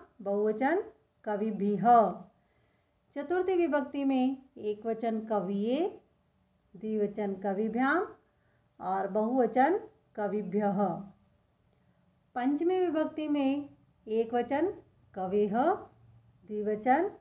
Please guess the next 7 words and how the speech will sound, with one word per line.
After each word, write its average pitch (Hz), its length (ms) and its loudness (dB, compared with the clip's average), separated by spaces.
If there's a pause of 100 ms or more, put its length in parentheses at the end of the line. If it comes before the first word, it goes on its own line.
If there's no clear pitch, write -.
(220)
कविभ्याम 240 680 0 (680)
और 202 240 0
बहुवचन 247 680 4 (580)
कविभ्यः। 208 600 2 (1000)
षष्ठी 277 320 0
विभक्ति 330 520 2
में 320 420 0